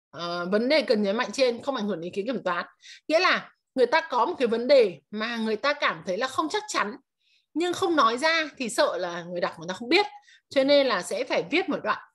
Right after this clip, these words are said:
vấn đề cần nhấn mạnh. Như vậy khi nào thì mình có cái đoạn vấn đề cần nhấn mạnh như thế này? Là khi mà chúng ta cảm thấy,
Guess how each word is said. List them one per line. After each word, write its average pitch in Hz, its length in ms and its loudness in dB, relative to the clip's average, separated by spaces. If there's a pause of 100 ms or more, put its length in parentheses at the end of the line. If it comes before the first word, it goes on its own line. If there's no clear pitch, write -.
vấn 202 160 -4
đề 247 140 6
cần 175 160 -6
nhấn 175 160 -6
mạnh. 247 160 -2 (440)
Như 330 120 -4
vậy 330 200 0
khi 339 160 0
nào 254 360 2
thì 208 60 -2
mình 196 260 -4
có 170 180 -12
cái 196 80 -4
đoạn 254 240 2
vấn 190 140 0
đề 240 120 4
cần 175 160 -4
nhấn 165 100 -10
mạnh 233 160 -6
như 208 160 -2
thế 185 60 -2
này? 196 160 2 (640)
Là 233 200 4
khi 320 480 2
mà 214 100 -2
chúng 202 200 -4
ta 254 180 0
cảm 214 260 -2
thấy, 190 400 -2